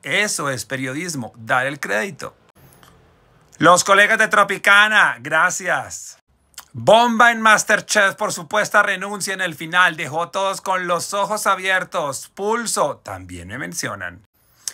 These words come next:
La Mega de R C N también, miren, ahí está en Instagram.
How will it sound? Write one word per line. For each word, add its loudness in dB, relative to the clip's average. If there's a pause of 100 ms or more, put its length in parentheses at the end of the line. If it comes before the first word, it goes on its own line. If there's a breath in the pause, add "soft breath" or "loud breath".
(120)
La 4
Mega 2
de -8
R 2
C 0
N -4
también, -8
miren, -8
ahí -6
está 2
en -6
Instagram. -2